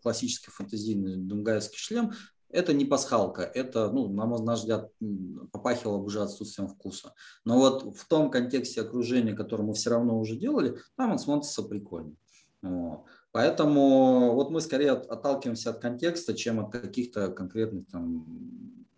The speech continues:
не знаю, национальных вещей. Из забавных вещ-, маскотов, которые мы с собой стараемся тянуть,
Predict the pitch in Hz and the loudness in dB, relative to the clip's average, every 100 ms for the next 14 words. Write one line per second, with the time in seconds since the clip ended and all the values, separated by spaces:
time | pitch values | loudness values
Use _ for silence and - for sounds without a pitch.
0 | 87 87 85 85 78 76 _ _ - 92 | _ -20 -14 -12 -12 -16 _ _ -16 -14
1 | - 98 101 95 - 92 - - - - | -8 -4 -2 -4 -8 -12 -12 -12 -16 -18
2 | - 131 151 139 151 196 170 - 143 131 | -6 0 4 6 8 6 6 0 -4 -4
3 | 131 - 135 139 185 190 165 - 123 147 | -6 -2 0 2 2 4 2 -2 0 2
4 | 135 127 127 131 123 131 - 123 127 120 | 4 4 2 0 0 0 0 0 2 0
5 | 117 131 160 208 | -6 -6 -2 -2